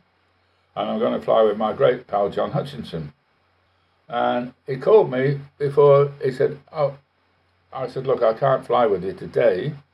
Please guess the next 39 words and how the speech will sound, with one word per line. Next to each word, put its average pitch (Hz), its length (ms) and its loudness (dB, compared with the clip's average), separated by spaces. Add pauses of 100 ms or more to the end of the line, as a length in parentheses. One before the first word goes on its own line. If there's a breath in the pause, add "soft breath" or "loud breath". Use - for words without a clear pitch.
(460)
but - 220 -6
I'll 120 140 2
catch 143 280 0
up 127 120 2
with 123 160 -2
you 127 60 2
in 117 100 -4
Bahrain 120 420 4
because 104 300 -2
the 104 80 -8
crews 120 320 -4
used 117 180 -8
to 101 60 -12
change 113 320 -2
in 92 120 -10
Bahrain." 92 540 -4 (880)
And 127 240 0
he 131 120 -2
called 180 320 6
me 120 100 -2
from 107 200 -4
Bahrain, 117 400 4
he 113 60 -2
said, 113 180 -4
he 113 80 -2
says, 110 180 -10
"Well, 147 240 4
you 123 80 0
didn't 131 300 2
fly 120 240 2
with 107 180 0
me 110 120 -2
today, 113 340 2
Fred." 147 320 0 (240)
I - 60 -18
said, 113 160 -10
"Why 123 160 2
is 107 80 -2
that?" 101 260 -2